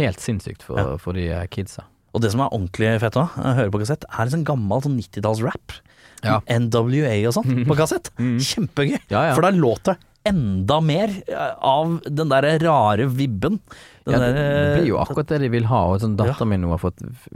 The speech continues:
Speaker 1: fikk sånn handycam til bursdagen, sånn, eh, som er sånn litt dårlig digitalkamera,
Speaker 2: Ja.
Speaker 1: som hun liksom bare synes var helt fantastisk. Altså, det, iPhone
Speaker 2: Det høres ut som
Speaker 1: har jo
Speaker 2: barna dine er på en måte, har,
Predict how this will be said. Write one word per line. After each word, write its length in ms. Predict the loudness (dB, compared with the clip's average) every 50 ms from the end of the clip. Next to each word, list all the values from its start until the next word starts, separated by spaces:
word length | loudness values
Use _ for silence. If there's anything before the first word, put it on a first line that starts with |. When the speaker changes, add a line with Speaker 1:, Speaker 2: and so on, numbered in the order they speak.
| -14 -10
Speaker 1:
fikk 220 | -8 -8 -8 -6 -6
sånn 140 | -4 -4 -2
handycam 640 | 0 0 0 0 0 -2 -4 -4 -6 -6 -6 -6 -6 -6
til 120 | -6 -4
bursdagen, 480 | -4 -4 -4 -4 -4 -6 -4 -4 -6 -8 -8
sånn, 180 | -8 -6 -6 -6 -6
eh, 160 | -6 -8 -8 -10 -14 _ _ _ _ _
som 100 | -6 -2
er 80 | -2 -2 -2
sånn 100 | -2 -2 -2 -2 -2
litt 160 | -4 -6 _ -4
dårlig 440 | -2 0 0 0 0 0 0 -2 -2
digitalkamera, 800 | -2 -4 -4 -2 -2 0 0 -2 -2 -4 -6 -4 -4 -6 -6 -8 -12 _ _ -2
Speaker 2:
Ja. 140 | 0 0 0 -4 _
Speaker 1:
som 160 | _ -6 -4 -2
hun 120 | -2 -2
liksom 160 | -4 -4 -4 -4
bare 120 | -4 -4 -4
synes 80 | -4 -4
var 120 | -4 -4
helt 40 | -4 -6
fantastisk. 260 | -6 -6 -6 -6 -4
Altså, 220 | -4 -4 -4 -4 -4
det, 160 | -4 -6 -6 -8 -14 -16 -16 -16 -16 -16 -18 -18 -12 -6
iPhone 360 | -4 -2 -2 -2 -4 -4 -2
Speaker 2:
Det 100 | 0 2
høres 120 | 2 4 4
ut 60 | 4
som 100 | 4 4
Speaker 1:
har 60 | 4
jo 40 | 4
Speaker 2:
barna 200 | 4 4 4 2
dine 140 | 2 2 0
er 220 | 0 0 0 0 0
på 40 |
en 60 | 0 0
måte, 480 | 0 2 2 4 4 4 4 2 0 0
har, 280 | 0 0 2 2 0